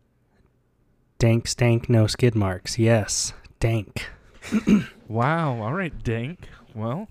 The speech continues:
Speaker 2: let's see what you have.
Speaker 1: Yeah, so Dank, uh, writes to the show with some very, uh, intriguing questions, I must say. So I
Speaker 2: Well,
Speaker 1: hope you're prepared.
Speaker 2: I am about as prepared as, um,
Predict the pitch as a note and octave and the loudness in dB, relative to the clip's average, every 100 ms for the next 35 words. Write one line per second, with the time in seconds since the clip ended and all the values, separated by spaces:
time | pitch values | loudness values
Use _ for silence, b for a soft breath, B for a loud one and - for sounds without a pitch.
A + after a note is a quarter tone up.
0 | - A#2+ C3+ - C#3+ C#3+ C#3+ B2+ E3 F#3 | -14 -12 -10 -6 -6 -4 -6 -6 -8 -10
1 | G2+ - - _ _ - - D#3 E3+ G#2+ | -14 -18 -20 _ _ -6 0 2 2 2
2 | A#2+ A2+ C3 E3 - C3+ B2 A#2+ A2 A#2+ | 2 4 2 2 -2 4 8 8 8 4
3 | B2+ - C#3+ C#3+ A2+ G#2 G#2+ G#2+ - G#2+ | 4 0 0 0 2 4 4 2 0 0
4 | G#2 A2 - - - - B2+ C#3+ B2+ A2+ | 0 -2 -8 -18 -14 4 6 8 8 6
5 | G#2+ G#2 G2+ G2 G2+ A2+ A2+ C3 A2 G#2 | 6 4 2 0 0 0 2 2 4 4
6 | A#2+ A2 - G2 F#2+ F#2+ F#2+ F#2+ - A2 | 6 6 2 -6 -2 -2 0 -2 -4 -4
7 | G2+ - - - - - A2 B2+ A#2 B2+ | -4 -8 -14 -20 -14 0 4 4 4 4
8 | B2 - A2+ - G#2 F2+ - b b b | 4 4 2 2 0 -2 -8 b b b
9 | b b - G#2 G#2+ A2 G#2+ G2 G2+ G#2+ | b b -16 -10 -6 -6 -6 -6 -6 -6
10 | G#2 - G#2 - G#2+ A2 A2+ A2 G#2+ G#2 | -8 -8 -10 -8 -8 -8 -8 -10 -10 -10
11 | G#2 G#2 G#2 G2+ G#2 G2+ | -10 -8 -8 -10 -12 -16